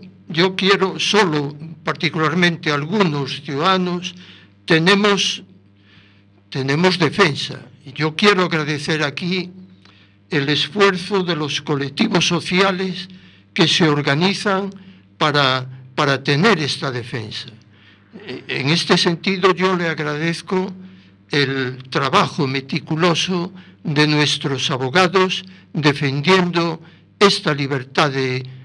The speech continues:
libertades básicas, libertad de, de reunión,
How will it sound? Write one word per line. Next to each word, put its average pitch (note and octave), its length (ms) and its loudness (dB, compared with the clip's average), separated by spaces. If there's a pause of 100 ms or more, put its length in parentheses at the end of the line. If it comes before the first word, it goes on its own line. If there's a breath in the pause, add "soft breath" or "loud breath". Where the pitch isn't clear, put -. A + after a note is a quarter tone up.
(140)
libertades D#3+ 720 2
básicas, B2+ 760 -6
libertad C3+ 600 -6
de, B2 220 -4 (360 loud breath)
de C3+ 180 -2
reunión, D3 800 0